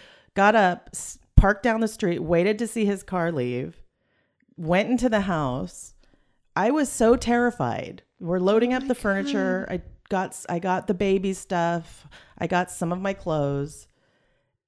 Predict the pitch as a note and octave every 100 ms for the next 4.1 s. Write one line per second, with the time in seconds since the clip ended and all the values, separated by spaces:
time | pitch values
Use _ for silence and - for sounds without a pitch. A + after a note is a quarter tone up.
0 | - F3 F#3+ - C4 G#3+ G3+ F#3+ E3 C#3+
1 | C#3 C#3+ B2+ A2 - - _ _ _ _
2 | _ _ F3+ - F#3 F3 - D#3+ E3 -
3 | - C4 B3+ B3 G#3+ F#3+ G3 E3+ C#3 -